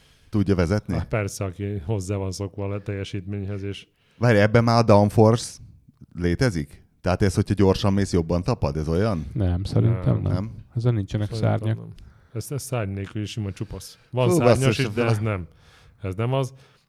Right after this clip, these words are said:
Speaker 2: És minden, hát ugye mindenki azt mondja, hogy a, a, az a, a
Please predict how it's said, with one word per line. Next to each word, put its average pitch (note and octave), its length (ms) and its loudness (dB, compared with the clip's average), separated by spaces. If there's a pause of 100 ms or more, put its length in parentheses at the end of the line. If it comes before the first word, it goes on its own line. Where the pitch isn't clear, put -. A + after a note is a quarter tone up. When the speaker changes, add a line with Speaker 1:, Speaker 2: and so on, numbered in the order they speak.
(360)
Speaker 2:
És A#2 160 -6
minden, A#2 360 -4
hát B2 120 -6
ugye D#3 140 -4
mindenki G2 360 -4
azt G2 180 -10
mondja, F#2+ 280 -6
hogy F#2 140 -8
a, G2 480 -10
a, A2 200 -12
az G2+ 100 -8
a, G#2 140 -8
a G2 420 -10